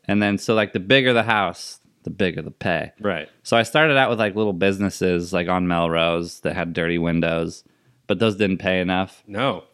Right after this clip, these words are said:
Speaker 1: So then I took, I took my talents to, uh, to, like, the hills, like, Burbank Hills.
Speaker 2: Yeah.
Speaker 1: And, uh, I got, like,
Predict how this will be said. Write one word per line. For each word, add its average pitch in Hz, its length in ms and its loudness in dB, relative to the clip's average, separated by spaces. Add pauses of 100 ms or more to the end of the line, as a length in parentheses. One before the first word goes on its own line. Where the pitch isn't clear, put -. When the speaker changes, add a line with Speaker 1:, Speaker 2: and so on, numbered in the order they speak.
Speaker 1:
So - 160 -4
then 117 120 4
I 110 100 0
took, 107 220 -2 (180)
I 95 80 -2
took - 200 -2
my 101 120 0
talents 101 600 -4 (260)
to, 120 300 4
uh, 98 260 0 (380)
to, - 80 0
like, 104 300 0
the 101 120 0
hills, 92 580 0
like, 92 220 -2
Burbank 101 380 2
Hills. 107 520 0 (320)
Speaker 2:
Yeah. 92 80 -2
Speaker 1:
And, 90 120 0
uh, 85 440 0 (160)
I 104 140 0
got, - 180 -4
like, 113 240 -4